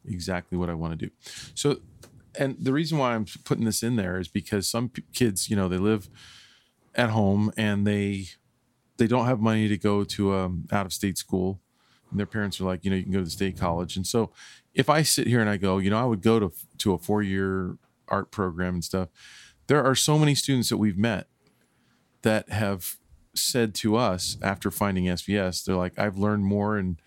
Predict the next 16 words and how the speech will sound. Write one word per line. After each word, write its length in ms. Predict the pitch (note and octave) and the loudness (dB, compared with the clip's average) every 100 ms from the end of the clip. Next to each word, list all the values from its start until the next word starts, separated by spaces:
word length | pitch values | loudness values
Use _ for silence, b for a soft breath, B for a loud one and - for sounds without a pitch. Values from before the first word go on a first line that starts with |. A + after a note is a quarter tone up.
| B B B - | B B B -12
a 60 | F#2 | -6
few 220 | A2 A2+ | -2 -2
of 100 | F2+ | -2
your 80 | F#2 | -4
classes 680 | A#2 G#2 - F2+ E2+ - - - | -2 -2 -2 -4 -4 -8 -6 -4
than 100 | F#2+ | -2
I 80 | |
did 280 | F2+ G#2 G2 | 0 2 2
in 180 | - G2 | 0 -4
four 220 | - A2+ | 0 0
years 500 | G2+ G#2+ G#2+ F#2+ F2+ - b b b b _ - | 2 2 2 0 -4 -10 b b b b _ -2
in 140 | G#2+ | 0
my 280 | G2 F#2+ F2+ - - | 0 0 -4 -10 0
art 160 | C#3 - | 2 2
program," 500 | - E2 D2+ - D#2+ | -2 -2 -4 -8 -6
right? 260 | F2+ F#2 | -2 -2